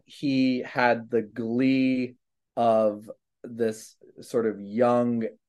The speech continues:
filmmaker, like, throughout his entire career, and, and just never censored himself and sort of just kind of went bigger and bigger and bigger with each thing.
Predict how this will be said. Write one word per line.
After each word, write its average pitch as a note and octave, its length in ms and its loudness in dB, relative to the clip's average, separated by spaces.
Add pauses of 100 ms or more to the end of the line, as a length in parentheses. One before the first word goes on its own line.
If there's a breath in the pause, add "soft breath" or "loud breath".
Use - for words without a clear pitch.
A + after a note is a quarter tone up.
(320)
filmmaker, A2+ 720 2
like, G2+ 220 0
throughout A2+ 260 4
his A2 160 0
entire G#2+ 460 0
career, G#2 520 -2
and, G2+ 300 -6
and G#2 340 -6
just A2+ 300 -6
never A#2+ 400 4
censored A2+ 500 -2
himself G#2 580 -4
and G#2 200 -8
sort A2 220 -2
of G2+ 80 -6
just A2 240 -6
kind C#3+ 200 -2
of B2+ 60 2
went G2 240 -2
bigger A2 300 0
and G2+ 100 -4
bigger G2 240 -6
and F#2+ 100 -8
bigger G2 320 -2
with G2+ 220 -8
each F#2+ 340 -12
thing. G2+ 320 -8